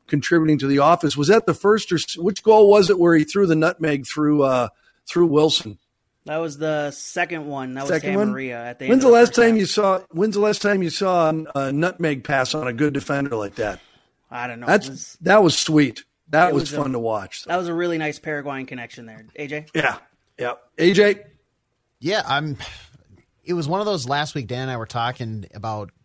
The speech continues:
Speaker 3: not being as worried with how many guys were out and missing, um, how crucial of guys, but it, at the end of the day, I know they lost four three, but I think it was still a very winnable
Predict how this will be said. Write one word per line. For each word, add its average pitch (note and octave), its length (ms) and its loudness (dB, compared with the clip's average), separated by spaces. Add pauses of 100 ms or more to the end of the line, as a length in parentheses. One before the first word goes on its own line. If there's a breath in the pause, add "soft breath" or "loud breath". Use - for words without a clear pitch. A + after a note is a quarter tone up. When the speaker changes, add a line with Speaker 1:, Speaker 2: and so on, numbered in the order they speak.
(180)
Speaker 3:
not C#3 340 -4
being C#3+ 320 -8
as B2 300 -8
worried A#2 380 -8
with A#2 120 -8
how B2 200 -6
many A#2+ 200 -8
guys G#2+ 680 -10
were A#2 260 -8
out A#2 340 -4
and G#2+ 120 -10
missing, A2+ 480 -8 (540)
um, G#2 280 -6
how B2+ 140 -4
crucial F#3+ 420 -6
of G#2+ 80 -8
guys, G#2 320 -6
but A#2 300 -6 (380)
it, A2+ 260 -20 (200 loud breath)
at D3+ 140 -6
the D#3+ 80 -4
end A3+ 100 -2
of G#3+ 60 -4
the E3 60 -2
day, - 60 -6
I C3+ 100 -4
know C#3+ 100 -2
they C3 100 -2
lost A#2 400 -4
four A#2+ 240 -6
three, A3 380 -8
but F#2 140 -10
I B2+ 160 -6
think G3 200 -8
it C3+ 40 -2
was A#2+ 240 -6
still D#3+ 320 -6
a A#2+ 60 -4
very C3 420 -4
winnable A#2 840 -8